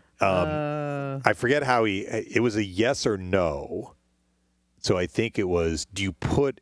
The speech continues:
Speaker 1: do you have your reasons?" I think he phrased it like this. "Do you have your reasons for switching Paul and Cirelli?"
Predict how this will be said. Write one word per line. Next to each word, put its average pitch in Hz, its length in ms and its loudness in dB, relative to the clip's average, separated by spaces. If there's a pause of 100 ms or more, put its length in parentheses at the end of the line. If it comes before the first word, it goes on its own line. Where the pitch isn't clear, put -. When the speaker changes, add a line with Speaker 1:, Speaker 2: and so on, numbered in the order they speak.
(140)
Speaker 1:
do 101 100 -2
you 104 120 2
have 135 280 2
your 127 160 0
reasons?" 90 960 -2
I 107 80 0
think 127 240 0
he 98 60 -14
phrased 104 340 -2
it 90 40 -2
like 85 180 0
this. 80 160 -4 (260)
"Do 110 80 -2
you 117 140 2
have 131 220 2
your 135 140 0
reasons 92 960 -4 (920)
for 92 160 2
switching 90 760 -2 (380)
Paul 87 580 2
and 80 180 -10
Cirelli?" 73 680 -2